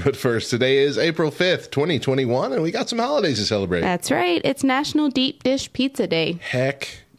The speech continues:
Speaker 1: yes.
Speaker 2: That's actually kinda hard to say. National Deep Dish Pizza
Speaker 1: <laughs>
Speaker 2: Day.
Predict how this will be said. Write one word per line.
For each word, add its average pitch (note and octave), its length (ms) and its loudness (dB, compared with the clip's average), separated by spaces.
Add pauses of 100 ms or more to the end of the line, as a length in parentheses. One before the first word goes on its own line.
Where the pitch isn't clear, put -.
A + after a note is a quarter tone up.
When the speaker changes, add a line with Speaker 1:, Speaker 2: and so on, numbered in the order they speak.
(100)
Speaker 1:
yes. G2+ 580 0
Speaker 2:
That's C4 160 -2
actually F#4 280 0
kinda A#3+ 240 0
hard F#3+ 200 0
to G3 80 -2
say. - 220 -2
National A#3+ 420 0
Deep - 260 -2
Dish A3 240 -2
Pizza - 380 -4 (400)
Speaker 1:
<laughs> - 400 -14
Speaker 2:
Day. - 200 -2